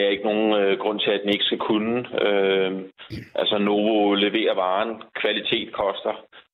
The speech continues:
Og, øh, altså, det bør ikke være en aktie, der eksploderer fuldstændig i værdi næste år. Men, men omvendt er det en, øh, en, det, ja, det er et godt sted at have placeret, øh, nogle af sine midler.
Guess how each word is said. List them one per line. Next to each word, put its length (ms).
Og, 460
øh, 280
altså, 220
det 120
bør 200
ikke 220
være 140
en 60
aktie, 200
der 440
eksploderer 680
fuldstændig 600
i 80
værdi 300
næste 340
år. 260
Men, 460
men 180
omvendt 440
er 140
det 240
en, 220
øh, 840
en, 320
det, 140
ja, 120
det 80
er 40
et 140
godt 100
sted 240
at 80
have 120
placeret, 540
øh, 220
nogle 160
af 60
sine 220
midler. 280